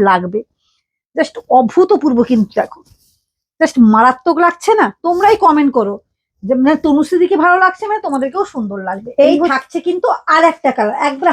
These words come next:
Speaker 1: হালকা পিঙ্কিশ কালারের উপর স্টোনের কাজ পুরোটা, এবং তার সঙ্গে থাকছে ক্যাডবেরি কালারের,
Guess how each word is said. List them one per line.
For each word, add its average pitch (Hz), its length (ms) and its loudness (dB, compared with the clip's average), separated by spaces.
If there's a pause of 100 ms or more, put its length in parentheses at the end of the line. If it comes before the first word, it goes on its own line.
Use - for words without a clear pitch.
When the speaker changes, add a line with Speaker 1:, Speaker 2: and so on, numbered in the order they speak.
(120)
Speaker 1:
হালকা 359 360 0 (100)
পিঙ্কিশ 254 380 -2
কালারের 320 260 0
উপর 359 120 -4 (100)
স্টোনের 247 420 2 (140)
কাজ 240 160 2 (120)
পুরোটা, 247 340 0 (400)
এবং 285 120 4 (140)
তার 226 240 0
সঙ্গে 370 220 -4
থাকছে 359 180 -4 (160)
ক্যাডবেরি 262 460 0
কালারের, 320 320 -2